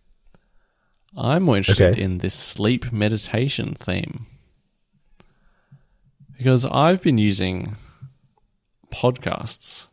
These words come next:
Speaker 1: to get to sleep
Speaker 2: Mm-hmm.
Speaker 1: for quite a while. But as my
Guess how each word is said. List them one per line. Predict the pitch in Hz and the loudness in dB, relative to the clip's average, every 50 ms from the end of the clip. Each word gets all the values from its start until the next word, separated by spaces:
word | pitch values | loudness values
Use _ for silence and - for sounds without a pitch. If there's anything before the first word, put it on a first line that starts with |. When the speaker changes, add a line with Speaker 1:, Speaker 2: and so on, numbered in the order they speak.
| _ | _
Speaker 1:
to | - - | -16 -4
get | 117 110 - - | -2 -2 -2 -2
to | - 101 | -4 -4
sleep | 98 - - 107 98 - - - - - - - _ _ _ _ - - - - _ _ _ _ _ _ _ _ _ _ _ _ _ | -4 -2 -2 -2 -2 -2 -2 -6 -10 -12 -14 -14 _ _ _ _ -20 -20 -20 -20 _ _ _ _ _ _ _ _ _ _ _ _ _
Speaker 2:
Mm-hmm. | 107 101 101 95 87 87 110 143 - _ _ _ _ _ - | -2 0 2 2 0 0 -4 -6 -8 _ _ _ _ _ -18
Speaker 1:
for | - - 113 - | -8 -6 -6 -4
quite | - 104 98 95 | 0 0 0 2
a | 95 | 0
while. | 92 87 67 - - - 117 - - _ _ _ _ _ _ _ _ _ _ - _ - - _ _ _ _ _ _ | 0 -2 -4 -6 -8 -10 -12 -16 -18 _ _ _ _ _ _ _ _ _ _ -20 _ -20 -20 _ _ _ _ _ _
But | - 127 127 123 - - - - - _ _ _ _ _ _ _ _ _ _ _ _ _ _ _ _ _ _ _ _ _ _ _ _ _ _ _ _ _ _ _ _ | 2 2 2 2 0 -4 -8 -10 -10 _ _ _ _ _ _ _ _ _ _ _ _ _ _ _ _ _ _ _ _ _ _ _ _ _ _ _ _ _ _ _ _
as | 127 139 143 135 123 | 0 2 2 2 2
my | 117 107 95 90 87 87 87 90 90 95 104 | 2 2 2 2 0 0 0 -2 -2 -4 -6